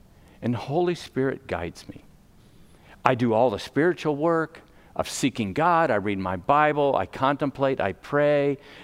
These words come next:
I incorporate spiritual disciplines in my life so that Christ can be the one that I follow.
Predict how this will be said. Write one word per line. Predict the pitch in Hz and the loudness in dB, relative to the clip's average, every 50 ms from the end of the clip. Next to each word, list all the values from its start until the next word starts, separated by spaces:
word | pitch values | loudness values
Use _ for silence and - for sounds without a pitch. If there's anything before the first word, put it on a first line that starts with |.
| - - - | -12 -2 0
I | 110 104 | 0 0
incorporate | 101 95 - - 127 110 - 113 98 - - | 0 0 0 0 0 2 2 0 0 0 0
spiritual | - - - 139 135 123 - - 104 | -8 -6 0 0 0 0 0 -2 -6
disciplines | 87 85 - 131 143 - 175 - - 151 151 151 135 | -6 -2 -2 -2 -2 -2 -6 -6 -4 -2 -2 0 0
in | 151 147 | 0 0
my | 139 135 135 | 2 2 2
life | 131 131 135 135 135 135 127 | 2 2 2 2 2 0 -2
so | - - 117 98 | -2 -4 -4 -2
that | 87 - - | -2 -4 -6
Christ | - - - 123 123 135 143 - - - - - - - - - - - _ - | -6 -2 0 2 2 2 0 -2 -8 -14 -18 -20 -20 -20 -20 -20 -20 -20 _ -6
can | - 113 101 90 | -2 0 0 0
be | 87 98 123 135 139 143 143 139 143 139 139 - - - - - - - - - - _ - _ - _ - - - - _ - _ _ _ - - | 0 0 2 2 4 2 2 2 0 -2 -4 -8 -20 -20 -20 -20 -20 -20 -20 -20 -20 _ -20 _ -20 _ -20 -20 -20 -20 _ -20 _ _ _ -14 -4
the | - 110 | -2 -2
one | 107 104 110 131 147 151 156 151 | 0 2 2 4 4 4 4 2
that | 139 107 | 2 2
I | 92 90 98 | 2 2 0
follow. | - - - 131 131 147 151 156 156 156 156 156 160 156 151 143 | -2 -4 0 2 2 4 4 4 2 2 0 0 -2 -4 -8 -12